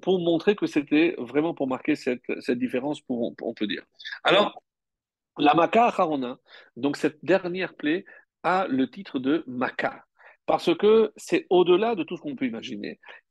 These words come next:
Qui c'est qui a frappé ? Alors, on le dit dans la Haggadah, Lo alidei malach, lo alidei shaliach, ela ani. Donc, c'est, euh,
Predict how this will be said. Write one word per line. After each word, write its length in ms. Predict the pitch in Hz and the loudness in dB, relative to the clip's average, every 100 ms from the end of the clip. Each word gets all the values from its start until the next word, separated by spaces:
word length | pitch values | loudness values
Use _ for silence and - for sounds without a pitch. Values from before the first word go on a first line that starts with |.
| - | 4
Qui 160 | 269 269 | 4 6
c'est 180 | 254 | 2
qui 160 | 233 185 | 0 2
a 80 | 175 | 2
frappé ? 540 | - - 131 - - _ - - | 0 -6 -4 -4 -8 _ -20 -12
Alors, 440 | - 135 202 175 - _ _ _ - | 0 2 2 0 -8 _ _ _ -8
on 100 | 131 | -2
le 140 | 127 123 | 0 0
dit 160 | 165 | 0
dans 160 | 139 123 | -2 -2
la 80 | 107 | -2
Haggadah, 540 | 110 123 143 185 185 | -2 0 2 0 -2
Lo 220 | 127 139 | -2 0
alidei 260 | 139 123 110 | 2 0 -6
malach, 460 | 113 127 175 165 - | -8 -6 -2 -2 -2
lo 180 | - 131 | -4 -2
alidei 260 | 123 113 113 | -2 -6 -8
shaliach, 560 | - 120 185 175 165 - | -8 -10 -2 -2 -2 0
ela 240 | 147 135 | 2 2
ani. 280 | 113 110 175 - - - - | 0 -6 -8 -10 -20 -20 -4
Donc, 260 | 123 196 190 | 2 2 0
c'est, 440 | - - 160 190 - | -8 4 4 4 0
euh, 480 | - 123 113 113 | -2 0 0 -2